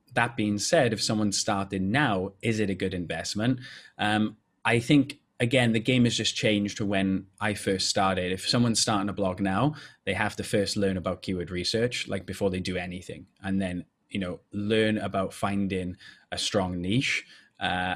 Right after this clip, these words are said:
and really focus in on that niche. You can still build a wild, wildly successful travel blog now, but it's just gonna be, it's gonna look different. It might be, you know, domestic travel. I don't know. For, for example, like, Mexico is opening up at the moment. There's a lot of people coming in from Mexico.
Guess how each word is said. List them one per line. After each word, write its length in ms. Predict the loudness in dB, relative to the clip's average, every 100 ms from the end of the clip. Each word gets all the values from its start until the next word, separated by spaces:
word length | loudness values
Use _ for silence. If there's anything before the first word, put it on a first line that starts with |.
| -4
and 280 | -4 -4 -2
really 260 | -2 -2
focus 420 | -2 -2 -2 -4 -6
in 220 | -4 -2
on 180 | -4 -6
that 180 | -6
niche. 300 | -8 -8 -2
You 100 | 0
can 120 | 2 2
still 280 | 4 4
build 280 | 4 0 0
a 60 | -4
wild, 480 | 0 4 6 4 2 2
wildly 440 | 6 6 4 0
successful 500 | -2 -4 -2 -2 -4
travel 280 | -2 -2 -2
blog 260 | -2 -4 0
now, 440 | 0 0 -4 -10 -14 -10
but 80 | -4
it's 100 | -2
just 140 | -2 0
gonna 160 | -2
be, 140 | -2 -6
it's 180 | -6
gonna 180 | -4 0
look 220 | 0 -2
different. 300 | -8 -8 -8
It 80 | -4
might 320 | -2 -2 -4
be, 300 | -4 -4 -6 -10 -20 _ -8
you 100 | -6
know, 120 | -6 -6
domestic 480 | -2 -2 -2 -6 -6
travel. 520 | -2 -2 0 -2 -4 -8 _ _ _ _ _ -2
I 60 | 0
don't 100 | 0
know. 120 | -2
For, 200 | 0 0
for 140 | 4
example, 340 | 2 4 2 0
like, 140 | 2
Mexico 400 | 0 0 0 2
is 100 | 4
opening 360 | 0 0 -4 -2
up 180 | -2
at 80 | -4
the 60 | -4
moment. 340 | -6 -6 -8
There's 80 | -4
a 60 | 0
lot 260 | 2 2
of 60 | 0
people 240 | -4 -4
coming 180 | -4 -4
in 80 | -4
from 160 | -6
Mexico. 560 | -6 -6 -8 -10 -12